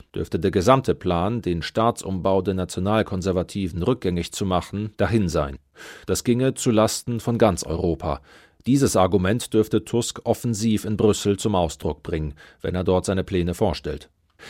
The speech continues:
Er setzt darauf, dass bei den Wahlen Asyl und Migration im Kontext des Themas Sicherheit mit an oberster Stelle stehen werden.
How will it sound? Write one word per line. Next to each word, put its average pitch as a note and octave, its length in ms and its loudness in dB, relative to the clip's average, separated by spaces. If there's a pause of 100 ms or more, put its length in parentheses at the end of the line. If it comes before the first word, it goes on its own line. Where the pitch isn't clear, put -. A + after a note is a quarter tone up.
(180)
Er F2 120 -4
setzt A2+ 380 0
darauf, A2+ 500 4
dass G2+ 200 -2
bei G#2 100 0
den G2+ 200 0
Wahlen G2+ 380 2
Asyl G2+ 460 2
und G2 140 -4
Migration G2 720 2
im F2 200 -4
Kontext A2+ 520 2
des G2 160 -4
Themas F#2 400 -2
Sicherheit F#2+ 680 -2
mit A2+ 360 2
an G2 100 0
oberster G#2 440 2
Stelle E2 360 0
stehen D#2 380 -4
werden. D2 380 -2